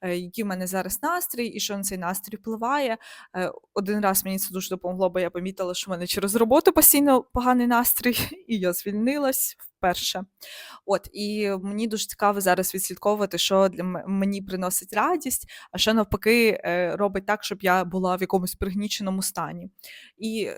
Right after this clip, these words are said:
ну, сподіваюся, що це виправляти. Тому зараз уже пройшло декілька днів, і я прям дуже кайфую. Я думала, що буде проблема з тим, що там, ну, мені ж пишуть по роботі, оце все, але я просто виділяю час,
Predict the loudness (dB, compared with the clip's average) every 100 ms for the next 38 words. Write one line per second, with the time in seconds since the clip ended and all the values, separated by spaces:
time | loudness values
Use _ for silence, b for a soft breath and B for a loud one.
0 | -12 -8 -8 -8 -8 -2 -2 -2 -6 -6
1 | -6 -8 -6 -6 -6 -4 0 2 2 0
2 | -2 2 2 2 -2 -2 -4 -2 -2 -2
3 | -4 -6 -6 -4 -4 -4 -6 -8 -2 2
4 | 2 2 0 0 -2 -2 -4 -2 0 2
5 | 0 -2 B B 2 4 4 4 2 2
6 | 2 2 0 0 0 2 2 2 0 0
7 | -2 0 2 2 2 -4 -10 -8 -6 -4
8 | -4 -2 -4 -2 -4 -4 -4 -4 -2 -2
9 | -2 -2 -2 -2 -2 -2 -4 -2 0 0
10 | -2 -4 B B -4 0 2 0 0 -2
11 | -4 -2 -4 -2 4 6 4 2 2 4
12 | 4 0 -2